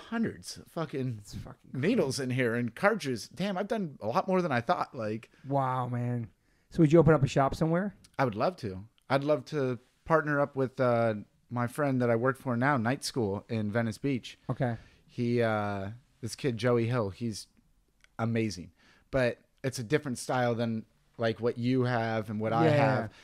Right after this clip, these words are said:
Speaker 1: He's more, I, I don't even, it's, if you look at his Instagram, everything, it's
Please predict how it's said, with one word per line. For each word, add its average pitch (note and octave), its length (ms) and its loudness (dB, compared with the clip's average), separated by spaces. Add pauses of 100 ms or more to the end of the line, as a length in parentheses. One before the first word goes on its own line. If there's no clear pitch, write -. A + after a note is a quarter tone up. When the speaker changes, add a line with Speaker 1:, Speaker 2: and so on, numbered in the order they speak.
(200)
Speaker 1:
He's D#3 340 -6
more, C3 520 0 (2500)
I, C#3+ 300 0
I D3 40 2
don't C#3+ 180 -2
even, C3 260 -6
it's, C3 440 -4
if C#3 140 -6
you D3 60 0
look C#3+ 180 2
at D3 40 0
his B2 120 -4
Instagram, C3+ 400 -2
everything, A2+ 380 -4
it's - 240 -6